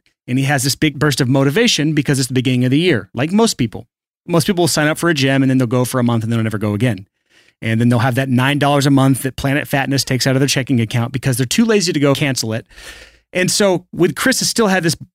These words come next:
burst of motivation at the beginning of the year, I want him to then set up a system and put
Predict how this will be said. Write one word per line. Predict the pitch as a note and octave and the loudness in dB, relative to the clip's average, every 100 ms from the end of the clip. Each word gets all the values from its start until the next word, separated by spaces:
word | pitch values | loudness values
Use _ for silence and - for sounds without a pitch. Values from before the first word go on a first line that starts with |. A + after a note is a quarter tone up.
| - | -2
burst | F#3 F3+ | 0 2
of | |
motivation | D#3+ D3 E3+ G3 D#3 | 2 2 2 0 0
at | |
the | |
beginning | C3 C3+ | 2 2
of | A#2+ | 2
the | |
year, | A#2 C3 - | 2 0 0
I | E3+ | -2
want | G3 G3+ | 0 -2
him | A2+ F#3+ G3+ F#3 _ _ _ - | 0 0 0 -4 _ _ _ -2
to | F3 | 0
then | C3 D#3+ | 2 2
set | - - G3 | 0 0 0
up | F3+ | 0
a | D#3 | 0
system | - C4 C4+ F#3 D#3+ F3 - | 0 0 0 0 -2 -4 -4
and | D#3+ - | -4 0
put | G3+ | -2